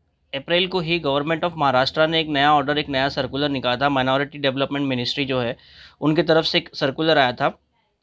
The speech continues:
वो सर्कुलर की कॉपी आपको मैं स्क्रीन पे दिखा रहा हूँ। अ, तकरीबन दो पन्नों का सर्कुलर था। इसके अलावा दो अलग-अलग प्रेस रिलीज और अटैचमेंट्स थे। ये तमाम चीज़ें आपके स्क्रीन पर दिखाई जा रही है। एडिशनल चीफ सेक्रेटरी जो है माइनॉरिटी डेवलपमेंट, अ,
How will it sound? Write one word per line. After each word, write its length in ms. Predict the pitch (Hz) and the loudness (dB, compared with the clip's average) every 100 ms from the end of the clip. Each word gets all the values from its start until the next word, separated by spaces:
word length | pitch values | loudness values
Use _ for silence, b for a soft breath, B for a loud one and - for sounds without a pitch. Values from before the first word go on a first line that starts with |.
| _ | _
वो 80 | 147 | -6
सर्कुलर 400 | 165 143 170 170 | -2 0 2 0
की 100 | 170 | -2
कॉपी 340 | 156 139 175 | -2 0 2
आपको 280 | 165 151 - | 4 2 -2
मैं 120 | 151 | -4
स्क्रीन 320 | 151 - 143 143 | -4 -4 -4 -2
पे 100 | 147 | -4
दिखा 260 | 131 135 | -2 0
रहा 100 | 139 | 2
हूँ। 120 | 127 - B B B _ | 0 -4 B B B _
अ, 240 | 127 131 127 | 0 2 0
तकरीबन 460 | 135 151 160 160 | 0 0 2 2
दो 100 | 151 | 2
पन्नों 300 | 151 156 156 | 2 0 0
का 420 | 143 156 147 135 127 | 2 4 4 2 -8
सर्कुलर 580 | _ - 131 143 151 151 | _ -6 -4 0 0 0
था। 160 | 165 | 0
इसके 240 | 143 - 151 | 0 -2 -2
अलावा 320 | 131 135 147 | 0 2 2
दो 140 | 143 | 2
अलग-अलग 500 | 135 139 139 143 143 - B B _ | 0 0 0 0 0 -4 B B _
प्रेस 220 | 143 139 | -2 0
रिलीज 300 | 139 143 151 | 0 2 2
और 100 | 147 | 2
अटैचमेंट्स 600 | 135 123 123 151 151 - | 2 2 0 -2 -2 -2
थे। 60 | 135 | -4
ये 520 | 165 _ - - - | -4 _ -20 -16 -14
तमाम 320 | 143 143 156 | -2 4 4
चीज़ें 240 | 175 175 170 | 4 2 2
आपके 240 | 160 170 | 2 -2
स्क्रीन 300 | 156 156 151 | -4 -2 0
पर 120 | 165 | 0
दिखाई 360 | 147 131 143 143 | 0 0 0 2
जा 140 | 139 | 4
रही 160 | 135 131 | 4 2
है। 220 | 127 151 143 | 0 -4 -4
एडिशनल 380 | 135 139 170 | -6 -6 -6
चीफ 180 | 160 165 | -4 -6
सेक्रेटरी 460 | - 131 139 151 175 | -6 -6 -4 -2 0
जो 140 | 160 | 0
है 260 | 127 123 - b b _ | 2 0 0 b b _
माइनॉरिटी 420 | 135 139 143 147 143 | -2 2 2 0 -2
डेवलपमेंट, 520 | 127 135 135 139 135 | 0 0 -2 -2 2
अ, 320 | 131 127 | 4 6